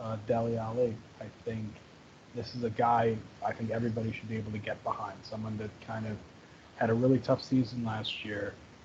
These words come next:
and a lot of people kind of turned on him. A lot of people wanted him sold. A lot of people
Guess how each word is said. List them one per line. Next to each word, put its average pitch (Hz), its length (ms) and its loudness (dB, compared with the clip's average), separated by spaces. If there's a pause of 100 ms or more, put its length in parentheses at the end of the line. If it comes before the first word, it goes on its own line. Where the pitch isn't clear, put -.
(300)
and 107 360 -4
a - 40 -6
lot 120 260 4
of 123 100 0
people 117 260 0
kind 117 200 -4
of 107 60 -6
turned 120 320 -4
on 104 160 0
him. 104 160 -8
A 104 60 -8
lot 107 180 -2
of 110 100 -8
people 113 420 -2
wanted 110 220 -4
him 113 140 -4
sold. 123 380 4 (100)
A 110 40 -4
lot 107 140 0
of 107 120 -8
people 110 400 -2